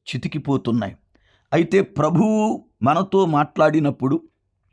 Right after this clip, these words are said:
ఆయన మాట మన విన్నప్పుడు,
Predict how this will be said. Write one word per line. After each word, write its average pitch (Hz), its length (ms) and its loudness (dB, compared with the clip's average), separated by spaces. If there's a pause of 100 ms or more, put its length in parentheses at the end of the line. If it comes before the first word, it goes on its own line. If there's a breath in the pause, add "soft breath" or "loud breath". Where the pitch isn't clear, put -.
(720)
ఆయన 151 420 2
మాట 160 360 0
మన 160 280 2
విన్నప్పుడు, 139 680 -2